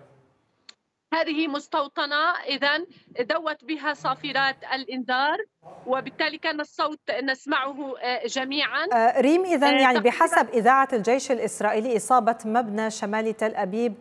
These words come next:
Speaker 2: إثر سقوط صاروخ أطلق من إيران. أيضًا القناة،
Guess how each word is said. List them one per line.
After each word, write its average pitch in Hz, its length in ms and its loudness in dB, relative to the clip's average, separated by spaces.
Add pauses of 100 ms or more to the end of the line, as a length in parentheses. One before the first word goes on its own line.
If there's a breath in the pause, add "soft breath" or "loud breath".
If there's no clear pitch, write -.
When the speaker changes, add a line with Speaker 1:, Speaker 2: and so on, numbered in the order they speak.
(360 loud breath)
Speaker 2:
إثر 233 640 4
سقوط 269 680 -2
صاروخ 220 600 0
أطلق 247 400 -2
من 185 200 -2
إيران. 185 400 -4
أيضًا 196 240 -2
القناة، 202 580 -6